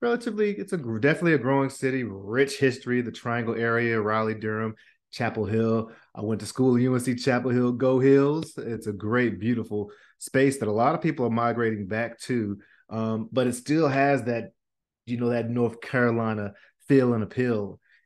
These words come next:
And that translates to some of the, uh, agencies, like governmental agencies. And so I call myself the Durham County Certified Probate Expert, um, because, not because I say that I know everything in probate. In fact,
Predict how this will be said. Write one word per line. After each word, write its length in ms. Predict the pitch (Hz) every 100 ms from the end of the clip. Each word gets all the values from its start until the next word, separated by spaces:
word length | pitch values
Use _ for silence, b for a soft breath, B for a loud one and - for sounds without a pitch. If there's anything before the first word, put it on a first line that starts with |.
| -
And 680 | 117 117 113 110 107 104
that 220 | 101 123 123
translates 600 | 131 135 131 117 110 110
to 140 | 104
some 240 | - 117
of 80 | 113
the, 260 | 107 107 104
uh, 220 | 101 101
agencies, 520 | 110 165 165 - 98
like 180 | 101 92
governmental 520 | 117 156 107 98 101
agencies. 540 | 98 95 92 104 98 - B B
And 100 | 110
so 380 | 110 123 117 110 B B _
I 140 | 117 139
call 160 | 165
myself 480 | 147 131 - 123 117
the 380 | 117 113 110 98 - _
Durham 260 | 139 135 131
County 580 | - 127 120 113 113 -
Certified 680 | - - 123 113 117 110 101
Probate 460 | - 139 123 113 110
Expert, 540 | 131 139 - 110 104 101
um, 380 | 98 98 98 98 b b b b -
because, 680 | 110 - 185 160 123 110 -
not 160 | 143
because 340 | 143 131 120 113
I 180 | 110 104 _ _
say 240 | - 110
that 120 | 104
I 80 | 104
know 200 | 104 104
everything 460 | 120 110 110 110 104
in 120 | 92
probate. 480 | - 127 98 95 92 _ _ _
In 100 | 98
fact, 360 | 90 113 110 -